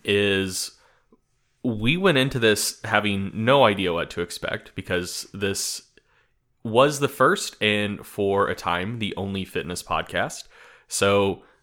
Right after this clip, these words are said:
I didn't know if anyone would be interested in this new medium. Um, so we didn't really have any, any concrete goals for the <laughs> podcast, just,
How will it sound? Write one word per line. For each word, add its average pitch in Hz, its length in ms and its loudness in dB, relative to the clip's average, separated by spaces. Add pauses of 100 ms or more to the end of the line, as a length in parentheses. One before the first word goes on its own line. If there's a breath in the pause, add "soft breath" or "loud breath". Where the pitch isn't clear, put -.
I 120 160 4
didn't 151 180 6
know 127 260 6
if 107 260 -2
anyone 107 420 2
would 95 140 -2
be 98 180 -4
interested 110 600 -2
in 98 180 -6
this - 400 -4
new 98 260 -6
medium. 104 580 -4 (340 soft breath)
Um, 98 640 -2 (100)
so 147 160 0
we 202 80 2
didn't 320 160 0
really 185 220 4
have 107 180 2
any, 95 320 -2 (320 loud breath)
any 110 160 0
concrete 104 600 -2
goals 95 280 -4
for - 140 -6
the 131 100 2
<laughs> - 0 -
podcast, - 800 0 (200 loud breath)
just, - 420 -2